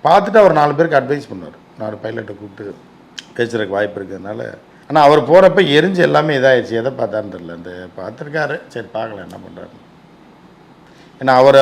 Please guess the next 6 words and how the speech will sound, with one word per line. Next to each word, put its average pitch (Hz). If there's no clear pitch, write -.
உத்தரவின் 143
பேர்ல 127
தான் 139
அனுப்பிவிட்டு 123
தான் 147
ஏழு 156